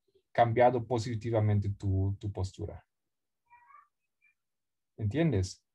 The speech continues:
Entonces, en dos mil diecinueve tomaste una postura, si eres de los sacerdotes, ¿no? Que, que para vos es el,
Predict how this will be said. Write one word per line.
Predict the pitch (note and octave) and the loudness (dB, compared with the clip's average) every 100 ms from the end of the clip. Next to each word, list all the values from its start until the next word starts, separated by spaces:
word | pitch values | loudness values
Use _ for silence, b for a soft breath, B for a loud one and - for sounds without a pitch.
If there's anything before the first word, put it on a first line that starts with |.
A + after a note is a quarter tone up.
| _ _ _ - | _ _ _ -14
Entonces, | A#2 D#3 D#3 C3+ - - | 0 0 2 0 -2 -2
en | C3+ | 2
dos | B2 G#3+ - | 4 4 4
mil | G#3 E3+ D#3 - _ _ _ _ _ | 2 4 2 -6 _ _ _ _ _
diecinueve | C#3+ C3+ D3 E3 C#3+ | -6 -4 -2 2 2
tomaste | - B2+ C#3 E3+ D#3+ | 2 4 4 2 -2
una | C#3+ A#2 | 0 0
postura, | A#2 G#2 - G#2 G#2 D#3+ - | 0 -4 -2 2 4 2 0
si | - - C3 | -8 2 6
eres | C3 B2+ | 6 4
de | |
los | A2+ G2+ | -2 -2
sacerdotes, | G#2 G#2+ G#2 B2 A2+ F#2 - | -2 -2 0 0 0 -4 -2
¿no? | A2 F#3 - _ _ _ _ _ _ _ _ _ _ _ | -6 -6 -10 _ _ _ _ _ _ _ _ _ _ _
Que, | - C3+ B2 B2 A#2+ A#2+ A#2+ A#2+ - _ _ _ | 2 4 6 6 4 4 2 -2 -10 _ _ _
que | - C#3+ C3+ - - | -4 -2 -2 -4 0
para | C3+ | 4
vos | A#2+ D3 F3 | 6 4 4
es | C3+ B2+ C3 | 0 -4 0
el, | A#2+ A#2+ | 2 0